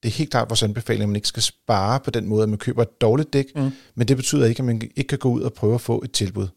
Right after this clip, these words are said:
Speaker 1: Og det er sådan, at, øh, finde ud af, hvad for en dæk, der passer til din bil, og som er det bedste. Det kan du se inde på F D M D K, der har vi dæk, det er sådan lidt, det er åbent for alle. Vi vil gerne være sikre på, at alle mennesker kan køre sikkert i trafikken. Men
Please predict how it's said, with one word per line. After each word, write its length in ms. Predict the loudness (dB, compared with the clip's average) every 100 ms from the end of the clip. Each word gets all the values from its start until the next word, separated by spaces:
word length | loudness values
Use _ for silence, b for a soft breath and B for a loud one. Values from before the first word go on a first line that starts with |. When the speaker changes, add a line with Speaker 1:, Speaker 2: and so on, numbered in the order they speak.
| 0
Speaker 1:
Og 100 | 4
det 100 | 4
er 100 | 4
sådan, 360 | 2 0 -4 -4
at, 140 | -4 -4 -4
øh, 540 | 0 2 2 -2 -4 -8 -12 -16
finde 280 | -4 2 2
ud 60 | 2
af, 60 | 2
hvad 120 | 2
for 80 | 0
en 60 |
dæk, 220 | 0 -2
der 60 | -2
passer 300 | 0 -2 -2
til 140 | -8
din 160 | -6 -4
bil, 380 | -2 -2 -2 -4
og 80 | -4
som 160 | -2
er 80 | -2
det 120 | -2
bedste. 300 | -2 -2 -4
Det 120 | -6
kan 100 | -4
du 40 | -4
se 120 | -2
inde 120 | -2
på 120 | -2 -4
F 40 | -4
D 60 |
M 100 | -6
D 60 | -4
K, 100 | 0 0 0
der 60 |
har 100 | -2
vi 80 | -2
dæk, 180 | -2 -4 -4
det 20 | -6
er 20 |
sådan 160 | -4
lidt, 200 | -2 -4
det 100 | -4 -4
er 40 |
åbent 280 | -2 -2 -4
for 100 | -4
alle. 280 | 2 4 4 B B B B -4
Vi 60 |
vil 80 | 0
gerne 140 | 2 4
være 40 |
sikre 240 | 2 2 0
på, 200 | 0 -2
at 220 | -2 -8 _
alle 160 | 0 2
mennesker 240 | 0 -2
kan 180 | -4 -4
køre 300 | -2 0 0 0
sikkert 380 | 0 2 0 0
i 120 | -2
trafikken. 480 | -2 -2 -2 -2 -2 B B B B B B B 0
Men 300 | 4 4 2